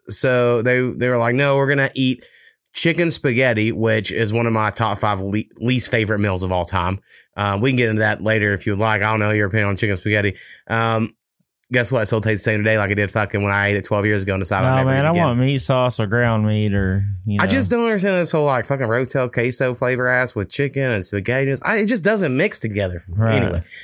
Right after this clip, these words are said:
Speaker 1: and so they said there's gonna be that and a broccoli salad. And I was like, "Well, then I'm not fucking going." That's
Speaker 2: That's
Speaker 1: what
Speaker 2: a
Speaker 1: I
Speaker 2: white
Speaker 1: told
Speaker 2: people food.
Speaker 1: Right? And so I told Goopy, I said, "Well, I'm not going," you know?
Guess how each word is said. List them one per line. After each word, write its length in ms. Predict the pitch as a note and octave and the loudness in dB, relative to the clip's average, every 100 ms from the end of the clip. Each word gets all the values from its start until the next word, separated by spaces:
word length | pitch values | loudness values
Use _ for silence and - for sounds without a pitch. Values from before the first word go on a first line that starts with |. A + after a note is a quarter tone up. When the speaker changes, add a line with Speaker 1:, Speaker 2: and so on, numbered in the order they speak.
| - - | -10 -2
Speaker 1:
and 200 | D3 C3 | -2 0
so 120 | D3+ | 2
they 160 | D3 D3 | 2 2
said 140 | C#3+ | 0
there's 100 | B2+ | 0
gonna 80 | A#2+ | 0
be 80 | G#2+ | 0
that 400 | B2+ D#3 E3 - _ _ - | 2 2 0 -6 _ _ -2
and 120 | A2+ | -2
a 80 | G2 | -2
broccoli 580 | F2 A2+ C#3+ C#3 D3+ | -2 0 0 0 0
salad. 640 | D3+ - A2 F#2+ - G1+ - _ - - | 0 0 0 0 -4 -14 -18 _ -20 -10
And 120 | - G#2 | -4 -2
I 100 | G#2 | -2
was 140 | F#2+ | -2
like, 340 | F#2 F2 - - _ _ - | -4 -4 -6 -16 _ _ -4
"Well, 240 | A#2+ A#2 | 0 2
then 120 | A#2+ A2+ | 4 2
I'm 160 | C#3+ | 2
not 200 | G#3 E3+ | 2 0
fucking 340 | - C#3 A#2+ F#2 | 0 0 -2 -2
going." 380 | F#2+ D#2+ C2+ | -2 -4 -8
That's 240 | C#2+ A2+ F3 | -2 0 2
Speaker 2:
That's 20 | |
Speaker 1:
what 80 | B2+ | 2
Speaker 2:
a 40 | |
Speaker 1:
I 20 | |
Speaker 2:
white 160 | E3 D#3 | 2 2
Speaker 1:
told 120 | G#3 - | 2 2
Speaker 2:
people 340 | E3 C3+ B2+ | 0 2 0
food. 420 | F#2+ B2+ A#2 G2 | 2 2 2 2
Speaker 1:
Right? 280 | B2+ D#3+ E3+ | 2 0 0
And 120 | E3 | 0
so 80 | E3 | 2
I 80 | E3+ | 2
told 220 | E3+ G#3 | 2 0
Goopy, 220 | G3 A3 F3+ | 2 2 2
I 40 | |
said, 160 | C#3+ D3+ | 2 2
"Well, 80 | D#3+ | 2
I'm 80 | F#3 | 0
not 140 | F3 | 0
going," 340 | F3+ E3+ F2+ F#2+ | 0 0 -2 -2
you 160 | G#2 | 0
know? 140 | A2 | 0